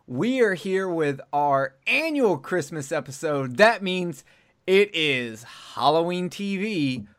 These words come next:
for Christmas. And this year we are jumping back into sitcoms.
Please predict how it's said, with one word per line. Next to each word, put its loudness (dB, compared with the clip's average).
for 2
Christmas. -2
And -6
this -8
year -4
we -4
are 0
jumping 4
back 4
into -6
sitcoms. -2